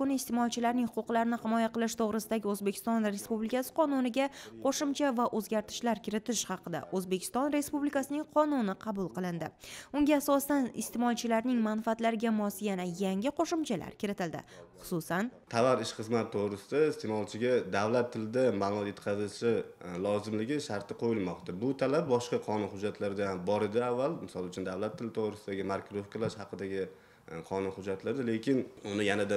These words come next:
Speaker 2: mustahkamlash, keyin joriy qilish, ayniqsa import hisobiga chetdan kel-, keltirilayotgan hamda mahalliy ishlab chiqaradigan mahsulotlar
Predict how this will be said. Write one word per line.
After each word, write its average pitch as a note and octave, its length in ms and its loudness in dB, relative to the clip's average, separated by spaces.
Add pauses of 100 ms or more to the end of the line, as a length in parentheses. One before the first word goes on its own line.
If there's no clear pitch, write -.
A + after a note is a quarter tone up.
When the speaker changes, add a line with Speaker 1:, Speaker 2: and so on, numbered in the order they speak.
Speaker 2:
mustahkamlash, F2+ 720 -4
keyin C3+ 320 6
joriy G2+ 360 4
qilish, F#2 280 -2 (400)
ayniqsa F#2+ 380 -2 (220)
import - 340 -4
hisobiga F#2+ 420 -2
chetdan G#2 400 -4
kel-, G2 220 -8
keltirilayotgan F#2+ 680 -2
hamda F#2+ 240 -4
mahalliy G#2 400 -2
ishlab F#2 240 -8
chiqaradigan F#2+ 560 -2 (600)
mahsulotlar G2 440 -2